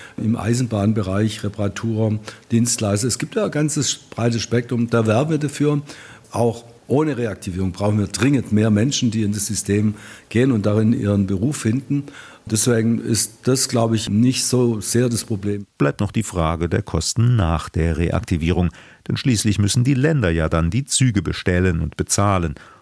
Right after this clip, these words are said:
Speaker 2: und bekommen dafür Geld vom Bund. Nur dieser Topf mit den Regionalisierungsmitteln vom Bund ist jetzt schon immer viel zu schnell leer,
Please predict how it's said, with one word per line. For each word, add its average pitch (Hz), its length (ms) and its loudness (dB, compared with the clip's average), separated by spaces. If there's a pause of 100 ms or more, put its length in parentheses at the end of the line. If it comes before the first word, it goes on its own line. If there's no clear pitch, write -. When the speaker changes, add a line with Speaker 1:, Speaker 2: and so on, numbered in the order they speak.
(160)
Speaker 2:
und - 140 -4
bekommen 92 320 0
dafür 78 280 -2
Geld 76 280 -4
vom 104 240 0
Bund. 80 340 -2 (100)
Nur 110 380 2 (380)
dieser 123 280 2
Topf - 460 -4
mit 85 140 -2
den 73 220 0
Regionalisierungsmitteln 85 1300 0
vom 85 180 2
Bund 135 300 0 (340)
ist - 160 -4
jetzt 107 160 0
schon 82 160 -2
immer 82 180 2
viel 110 260 0
zu 85 120 -4
schnell 85 240 0
leer, 87 300 2